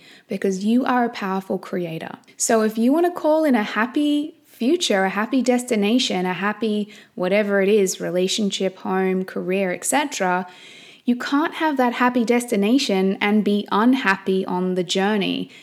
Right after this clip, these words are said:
It just doesn't work like that. So we've got to do our best to bring ourselves into a state of acceptance, allowing, appreciation, and peace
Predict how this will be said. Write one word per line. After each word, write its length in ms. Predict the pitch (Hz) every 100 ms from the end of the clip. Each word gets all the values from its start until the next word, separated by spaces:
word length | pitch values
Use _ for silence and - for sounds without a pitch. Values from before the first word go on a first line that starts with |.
| -
It 180 | 202 -
just 240 | 240 240
doesn't 340 | - 247 220 190
work 340 | 190 277 277
like 260 | 185 165 -
that. 300 | 180 - - _ - - - -
So 220 | - 240
we've 240 | 226 269
got 120 | 269 339
to 100 | 302
do 260 | - 233
our 160 | 269 285
best 400 | 240 214 185 -
to 60 |
bring 460 | 190 196 196 202 214
ourselves 520 | 220 214 208 190 185
into 320 | 185 190 190 196
a 40 |
state 320 | - 196 180
of 100 | 185
acceptance, 1000 | 190 - 175 175 - 226 233 247 - - - _ _
allowing, 1000 | 202 185 175 175 185 202 220 226 226 233 - _ -
appreciation, 1400 | 185 - 202 196 - 196 185 185 - 190 202 240 262 262 - _ _ -
and 240 | 185 180
peace 840 | - - 226 185 185 - - -